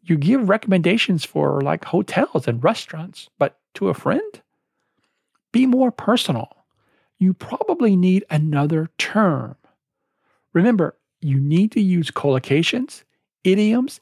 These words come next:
and phrasal verbs on the exam as well. Can you think of an expression that could replace advice? Maybe words of wisdom? Not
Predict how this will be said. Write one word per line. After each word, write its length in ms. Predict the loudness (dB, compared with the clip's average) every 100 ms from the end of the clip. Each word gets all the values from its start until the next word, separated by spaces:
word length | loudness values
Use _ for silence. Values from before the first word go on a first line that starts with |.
| -6
and 400 | 0 2 2 -2
phrasal 640 | -8 -2 0 2 2 0
verbs 540 | 2 0 0 -6 -14 -10
on 220 | -2 -2 0
the 160 | -2
exam 440 | -4 -4 -4 -2 -6
as 140 | -4
well. 400 | 0 0 -2 -10 _ _ _ _ _ _ _ _ _ _ _ _
Can 220 | 0 2
you 120 | 2
think 300 | 0 -2 0
of 80 | 0
an 80 | 0
expression 640 | 0 -6 -2 0 2 0
that 240 | 2 0 -4
could 160 | -6
replace 640 | -2 -4 0 0 0 -4 -14 _ _ -8
advice? 760 | -6 -4 -2 0 -2 -6 -20 _ _ _ _ _ _ _ _ _ _ _ _ _ _
Maybe 880 | 0 2 2 2 4 4 4 2 0
words 460 | 0 0 0 2
of 140 | 0 0
wisdom? 320 | -2 -2 -6 -8 _ _ _ _ _ _ _ _ _ _ -4
Not 140 | -2